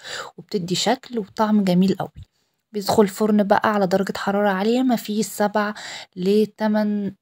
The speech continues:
من سبع لعشر دقايق. آه، الوش بيتحمر وبيكون جاهز، و، آه، بيكون طبعًا طعمه زي ما انتوا شايفين كده، وتقطعوه بيبقى جوسي من جوه كده، وبتحسوا اللي هو مقرمش من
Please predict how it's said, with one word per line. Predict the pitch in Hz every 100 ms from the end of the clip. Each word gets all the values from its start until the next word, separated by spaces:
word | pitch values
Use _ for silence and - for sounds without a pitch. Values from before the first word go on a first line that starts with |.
| _
من | 190 185
سبع | 175 214 226 214
لعشر | 196 180 180 175 175 190 - 202
دقايق. | 180 - 214 262 370 - _ - - _
آه، | 190 185 175
الوش | 190 208 -
بيتحمر | 202 - - 214 247 285
وبيكون | 247 196 190 - _ 226 226 208
جاهز، | 190 226 254 254 220
و، | 202 202 220 233 233 _ _ _ _ _
آه، | 185 185 180
بيكون | 180 180 - 202
طبعًا | 202 196 196 185
طعمه | 190 196 196 202
زي | 190 175
ما | 185
انتوا | 190
شايفين | 175 - 196 196
كده، | 190 202 214
وتقطعوه | 196 196 185 _ 160 196 214
بيبقى | 196 202 180
جوسي | 185 196 - 202
من | 180 175
جوه | 196 190 185
كده، | 214 202 247 - - -
وبتحسوا | 202 220 226 - - 220 226
اللي | 208
هو | 220
مقرمش | 214 208 214 214 220 - 196
من | 190 214 208